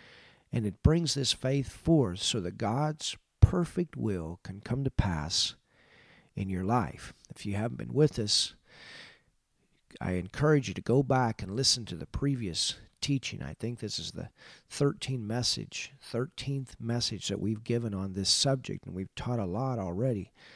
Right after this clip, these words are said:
about this faith of God that comes to us bef-, before we're saved and gives us the ability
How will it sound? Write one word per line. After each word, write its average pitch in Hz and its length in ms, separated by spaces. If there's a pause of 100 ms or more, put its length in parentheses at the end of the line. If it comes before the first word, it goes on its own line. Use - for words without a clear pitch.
(340)
about 107 680 (640)
this 101 420 (160)
faith 110 540
of 98 140
God 117 500 (580)
that 101 340
comes 147 420
to 127 240
us 117 220
bef-, - 200 (600)
before 139 300
we're 135 220
saved 123 680 (220)
and 76 300
gives 117 260
us 107 140
the 104 80
ability 95 380